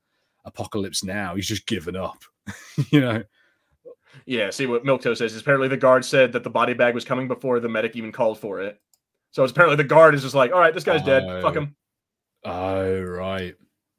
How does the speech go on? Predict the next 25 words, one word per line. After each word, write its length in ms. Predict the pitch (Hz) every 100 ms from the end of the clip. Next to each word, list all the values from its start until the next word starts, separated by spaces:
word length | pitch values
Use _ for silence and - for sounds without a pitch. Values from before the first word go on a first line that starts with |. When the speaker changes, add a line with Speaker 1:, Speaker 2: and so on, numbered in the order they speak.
| _ _
Speaker 2:
Yeah, 380 | 120 107 98
so, 320 | 101 143 117 113
like, 180 | 117
that's 160 | 147 156
some 160 | 196 151
messed 240 | 139 -
up 120 | 131
stuff 300 | - 147 120
right 220 | 127 117 120
there, 240 | 117 110
man. 300 | 107 107 104 _ _ _ _ _ _ -
I 80 |
also, 320 | 139 147 151 147
I 100 | 143
also 160 | 143
like 120 | 139
how 60 | 143
the 60 | 131
doctor 340 | 123 123 139
from 140 | 131 123
the 100 | 120
get-go, 300 | 120 123 135
he's 100 | 127
like, 180 | 113 -
uh, 240 | 135 117